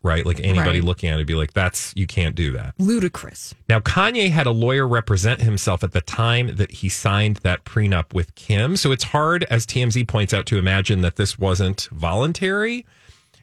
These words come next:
Speaker 1: And then the unconscionable part, I mean, that doesn't really make any sense.
Speaker 2: No.
Speaker 1: Because what would be unconscionable about the prenup? It's not like he was saying, "You can't ever have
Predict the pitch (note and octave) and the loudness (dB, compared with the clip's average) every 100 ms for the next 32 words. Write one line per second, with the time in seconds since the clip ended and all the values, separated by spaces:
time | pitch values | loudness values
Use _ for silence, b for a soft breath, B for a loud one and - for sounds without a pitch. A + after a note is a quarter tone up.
0 | b B2+ B2+ C3 C3 C3 - _ _ _ | b 2 2 2 2 -2 -8 _ _ _
1 | A2+ A2+ C3 A#2+ - C4 E4 - G#3+ C3 | -4 0 2 2 2 0 0 0 0 2
2 | G2 - G#2+ F#2+ G2 - _ _ _ _ | 0 0 0 2 0 -2 _ _ _ _
3 | _ _ _ _ _ _ B2+ C3 B2 B2 | _ _ _ _ _ _ 0 2 4 2
4 | A#2+ A2 - _ _ _ - C3 - D#3+ | 2 0 -4 _ _ _ -2 0 2 2
5 | D3 - G#2+ A#2+ A#2 A2+ A2 G#2 F#2 - | 0 -2 0 2 2 2 2 0 0 0
6 | B2+ D#2+ - - - _ _ _ _ _ | 0 -2 -6 -14 -20 _ _ _ _ _
7 | _ _ - - B3 C4+ E4 D#4+ G3+ - | _ _ -16 -2 2 4 4 4 4 2
8 | G2+ A2 A#2 G2+ A2 G2 F#2 - F#2+ F#2+ | 2 0 0 0 0 0 0 0 0 0
9 | G2+ E2 D2+ C#2+ E2 D#2+ - - F#2+ D#2 | -2 0 0 0 0 -2 -4 -2 0 0
10 | - E2+ F2 - F#2+ E2 - D2 D2 D3+ | -2 -2 -2 -2 0 0 0 -2 0 0
11 | - - D3+ D#3+ D3 C#3+ E3 D#3+ | 2 2 2 0 0 0 0 0